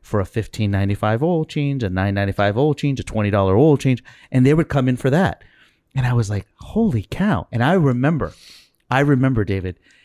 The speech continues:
some of the technicians going, "What the heck is going on over here?" <laughs> Dude,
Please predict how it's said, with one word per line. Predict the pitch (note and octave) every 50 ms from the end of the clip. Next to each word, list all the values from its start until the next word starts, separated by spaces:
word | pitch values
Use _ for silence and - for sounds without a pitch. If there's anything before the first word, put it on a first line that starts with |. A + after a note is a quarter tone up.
| _ _ _ _
some | - E3+ E3+ E3
of | C3+
the | B2+
technicians | - - A#2+ G#2+ C#3 C3+ B2+ G#2+ G#2
going, | F#2 F2 E2 - _ _ _ _ _ _ -
"What | A3 B3 -
the | B3
heck | A#3 -
is | - -
going | - G3 G3 F#3
on | F#3+ A3+ C4 A#3+
over | D3+ A2+
here?" | A2 A2+ G2 - - - - - _
<laughs> | D3+ - - _ - - - _ - - _ _ _ _ _ _
Dude, | - C3+ B2 - -